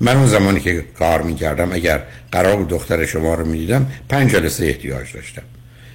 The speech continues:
تو این پنج جلسه هم کار سیستماتیک دیسنسیتیزیشن که نیم ساعت، چهل دقیقه طول می‌کشه، انجام می‌دادم، هم باهاش صحبت می‌کردم. اشکال کار همینه. به همین جاست که وقتی یه کسی میگه: «من می‌ترسم»، باید ترسشو تایید کرد. «می‌فهمم می‌ترسی.»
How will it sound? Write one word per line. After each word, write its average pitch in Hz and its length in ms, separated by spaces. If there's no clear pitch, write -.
تو 117 100
این 117 100
پنج 95 300
جلسه 90 400
هم 87 220
کار 85 280
سیستماتیک 78 680
دیسنسیتیزیشن 82 880
که - 100
نیم 87 140
ساعت، 78 220
چهل 90 180
دقیقه 78 260
طول 78 200
می‌کشه، - 260
انجام 127 400
می‌دادم، 113 280
هم 143 120
باهاش 139 160
صحبت 101 400
می‌کردم. 65 420
اشکال 151 380
کار 135 240
همینه. 85 340
به 82 120
همین 127 120
جاست 147 200
که 143 80
وقتی 131 240
یه 117 140
کسی 113 280
میگه: 101 160
«من 95 140
می‌ترسم»، 95 640
باید 104 140
ترسشو 98 440
تایید 73 340
کرد. - 220
«می‌فهمم 107 380
می‌ترسی.» - 460